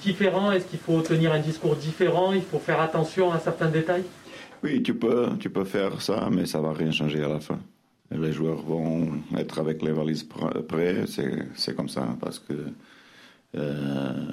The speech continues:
Speaker 2: vous, journalistes, vont être avec la valise prête, nos entraîneurs avec les valises prêtes, et c'est comme ça.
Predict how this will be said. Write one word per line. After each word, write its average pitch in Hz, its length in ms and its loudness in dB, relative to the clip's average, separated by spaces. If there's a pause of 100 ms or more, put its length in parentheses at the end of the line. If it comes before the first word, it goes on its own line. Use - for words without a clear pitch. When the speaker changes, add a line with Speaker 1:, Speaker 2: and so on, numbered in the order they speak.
(280)
Speaker 2:
vous, 87 260 0
journalistes, 78 500 2
vont 76 160 2
être 78 180 -2
avec 76 200 0
la 78 100 2
valise 78 300 2
prête, 98 440 2
nos 85 380 4
entraîneurs 80 460 2
avec 76 200 2
les 76 120 2
valises 76 300 0
prêtes, 90 460 2
et 67 480 -2
c'est - 160 -6
comme - 140 -4
ça. - 140 -4